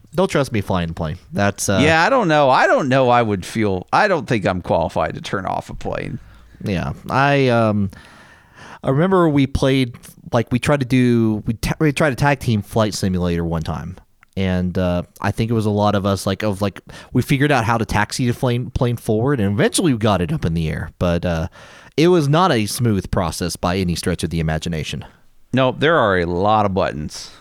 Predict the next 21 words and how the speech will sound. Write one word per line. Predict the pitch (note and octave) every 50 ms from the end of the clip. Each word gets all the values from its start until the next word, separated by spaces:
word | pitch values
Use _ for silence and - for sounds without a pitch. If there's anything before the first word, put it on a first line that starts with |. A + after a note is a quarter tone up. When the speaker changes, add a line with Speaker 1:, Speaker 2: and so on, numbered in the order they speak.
| - _ _ _ _ -
Speaker 1:
Mm-hmm. | A2 G#2 G2 F#2+ E2+ D#2+ - - - _ _ _ _ -
Speaker 2:
A | F2+ F2
lot | E2+ E2 D#2+ E2 E2 E2 E2 E2+ E2
of | E2
buttons | D#2 F2 F2 - - D2+ E2 F#2+
in | - E2+
a | E2+
plane. | - - - D#2 D2+ - E2+ - - _ _ _ _ _ _ _ - -
Speaker 1:
And | G#2
I | G#2
like | A#2 F3 A#3+ A#3+ -
pressing | - G#2 - - D#2+ D#2
buttons. | F#2 - - - - - - - - _ _ _ _ -
Don't | - G#2+ C3
get | - D3+
me | C3+
wrong. | A2 A2 B2 F2+ E2 - - - _ _ _ _ -
Speaker 2:
Just | - - -
press | - - D4 - D#4
'em | C4+
all. | C#4+ F#4+ E4 -